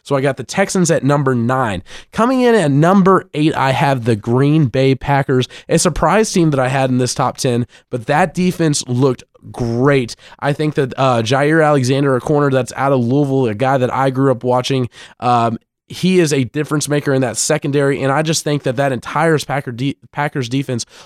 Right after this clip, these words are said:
holding the Bears at home to three points really showed the improvement that they had, um, and that offense is obviously gonna get a lot better. Aaron Rodgers is easily a top three quarterback in the N F L,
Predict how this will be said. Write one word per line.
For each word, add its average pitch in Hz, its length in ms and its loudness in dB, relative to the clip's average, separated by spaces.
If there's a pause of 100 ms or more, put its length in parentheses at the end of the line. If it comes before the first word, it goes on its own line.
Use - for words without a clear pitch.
holding 214 360 2
the 196 80 2
Bears 156 340 2
at 120 120 -6
home 165 240 2
to 131 80 2
three 160 280 0
points 151 380 -4
really 170 220 0
showed 175 380 2
the 151 100 0
improvement 160 540 -2
that 139 120 -6
they 117 140 -4
had, 127 360 0 (300)
um, - 340 2
and 156 120 4
that 160 160 2
offense 156 360 2
is 131 200 0
obviously 165 540 2
gonna 139 180 2
get 127 120 0
a 127 40 0
lot 123 240 0
better. 123 240 2
Aaron 139 300 0
Rodgers 123 420 2
is 117 280 -2 (120)
easily 139 480 0
a 107 40 -2
top - 300 -4
three 120 280 -4
quarterback 113 560 -2 (260)
in 220 240 2
the 156 180 4
N 143 80 4
F 127 220 0
L, 131 320 2